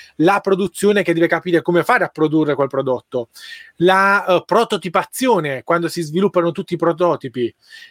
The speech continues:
il, ehm, eh, la fase di disegno.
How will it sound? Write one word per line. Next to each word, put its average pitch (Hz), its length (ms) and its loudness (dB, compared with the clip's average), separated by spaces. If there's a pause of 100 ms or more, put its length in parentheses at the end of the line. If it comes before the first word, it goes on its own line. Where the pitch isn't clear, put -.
(120)
il, 180 280 2
ehm, 170 640 2 (200)
eh, 143 920 2
la 156 120 0
fase 190 240 0
di 175 120 -4
disegno. 165 720 -2